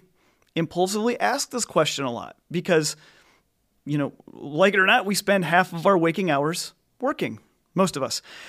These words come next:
And so this "what do you do" question is a pretty natural question. And so I see this play out a lot, and you'll, you'll ask, I'll ask the question, "What do you do?"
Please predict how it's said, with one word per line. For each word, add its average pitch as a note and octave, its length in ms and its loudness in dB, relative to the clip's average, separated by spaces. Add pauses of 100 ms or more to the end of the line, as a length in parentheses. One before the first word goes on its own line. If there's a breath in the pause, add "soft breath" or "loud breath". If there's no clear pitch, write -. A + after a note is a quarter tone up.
(320 loud breath)
And F#3 140 2
so F#3+ 300 4
this E3 280 0
"what F3 200 6
do F#3+ 40 2
you G3+ 140 4
do" A3 180 4
question F3+ 520 4
is G#3 160 0
a G3+ 100 0
pretty A3 320 0
natural D#3 480 0
question. D#3 540 -2 (1000 loud breath)
And F#3 140 2
so F#3 360 4 (540)
I C4 100 0
see C4+ 200 2
this B3 140 -2
play G3 320 4
out F3+ 120 8
a D#3+ 60 4
lot, D3+ 400 4
and D#3+ 140 0
you'll, D3+ 200 0
you'll D#3 220 2
ask, E3 260 4
I'll E3 140 4
ask E3 140 2
the A3+ 80 -4
question, A3+ 340 0
"What D#3 160 0
do F3 60 0
you A3 180 0
do?" D3+ 280 -2